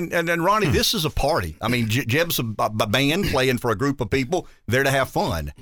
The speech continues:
Speaker 1: I mean, ultimately, the goal is to raise money so these,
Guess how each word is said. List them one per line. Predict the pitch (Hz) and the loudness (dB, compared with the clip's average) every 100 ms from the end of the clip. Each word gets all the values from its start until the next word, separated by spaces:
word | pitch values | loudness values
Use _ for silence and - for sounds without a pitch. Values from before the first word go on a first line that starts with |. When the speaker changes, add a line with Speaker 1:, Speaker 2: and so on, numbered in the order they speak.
| - 117 | -8 0
Speaker 1:
I | |
mean, | 135 | 2
ultimately, | 170 - 196 175 | 4 2 0 0
the | 139 | 0
goal | 147 147 | 2 2
is | 135 | 2
to | 113 | 0
raise | 131 175 139 | 0 0 0
money | 139 123 123 | 0 2 0
so | - 151 135 | -2 0 0
these, | 135 123 - | 2 0 -2